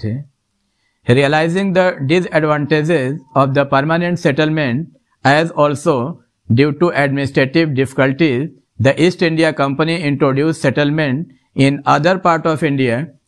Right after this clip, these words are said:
which were quite different from the line adopted in Bengal, Bihar and Odisha।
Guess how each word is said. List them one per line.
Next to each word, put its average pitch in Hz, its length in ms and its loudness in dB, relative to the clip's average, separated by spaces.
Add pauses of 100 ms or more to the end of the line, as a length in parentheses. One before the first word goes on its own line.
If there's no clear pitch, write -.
(140)
which 147 200 2
were 175 200 2
quite 151 360 0
different 143 560 -2 (320)
from 143 220 2
the 131 80 0
line 147 400 -2
adopted 139 640 0
in 135 280 0 (240)
Bengal, 127 520 2
Bihar 127 440 -2
and 120 180 -2
Odisha। 110 460 -4